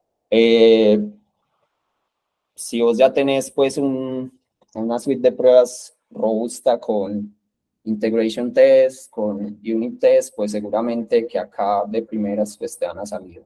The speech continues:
eh, integration test, ¿cierto? Que van a,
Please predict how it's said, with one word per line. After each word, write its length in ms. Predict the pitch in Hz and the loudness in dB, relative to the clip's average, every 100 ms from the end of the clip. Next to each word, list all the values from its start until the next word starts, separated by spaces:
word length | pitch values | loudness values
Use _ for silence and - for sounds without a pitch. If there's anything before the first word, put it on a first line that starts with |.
| _ | _
eh, 300 | 104 104 107 _ _ _ _ _ _ _ _ _ _ - | -20 -20 -20 _ _ _ _ _ _ _ _ _ _ -4
integration 640 | 107 104 95 92 - 104 | -2 -2 -4 -4 -6 -8
test, 380 | 104 101 101 - _ _ | -2 -2 -2 -10 _ _
¿cierto? 480 | - 104 104 - 104 - _ _ _ _ | -4 -4 -4 -12 -12 -16 _ _ _ _
Que 140 | - 104 | -10 -8
van 180 | 90 | -6
a, 240 | 95 98 | -6 -8